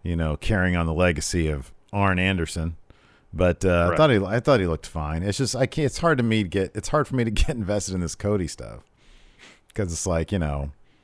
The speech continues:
Speaker 1: I don't know.
Speaker 2: It doesn't seem to impact the larger A E W universe whatsoever.
Speaker 1: I mean, we were talking about this, I think, in the pre-show. It's like, you've got Cody versus any number.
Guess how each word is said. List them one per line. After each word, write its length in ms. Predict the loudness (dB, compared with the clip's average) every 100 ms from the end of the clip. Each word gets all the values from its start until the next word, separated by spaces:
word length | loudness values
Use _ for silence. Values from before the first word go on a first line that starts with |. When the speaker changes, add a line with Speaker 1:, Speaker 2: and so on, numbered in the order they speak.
| -20 -20 _ _ _ _ _
Speaker 1:
I 120 | -6
don't 160 | -6 -6
know. 300 | -8 -10 -8
Speaker 2:
It 80 | 2
doesn't 220 | 4 4
seem 180 | 4 6
to 60 | 8
impact 420 | 6 6 4 4
the 60 | 4
larger 380 | 6 6 4 2
A 40 | 4
E 180 | 4 6
W 320 | 6 6 4
universe 440 | 4 4 2 0
whatsoever. 520 | -2 -2 0 0 0 -4 -6
Speaker 1:
I 60 | 0
mean, 100 | 2
we 40 |
were 60 | 4
talking 280 | 6 6 6
about 200 | 2 2
this, 200 | 0 0
I 60 | 0
think, 160 | 0
in 60 | -2
the 100 | -4
pre-show. 760 | -4 -4 -2 -2 -2 -2 -4 -8 -20 _ _ _ _
It's 180 | -8 0
like, 340 | 2 2 0 -10 -2
you've 260 | -2 2
got 440 | 6 8 6 4 -2 _ _ _ -20 -20 _ _ _ 0
Cody 320 | 4 6 4
versus 480 | 4 0 0 -4 -6 _ _ _ _ -8
any 480 | 0 2 4 2 0
number. 1040 | 0 0 2 4 2 2 -2 -6 -12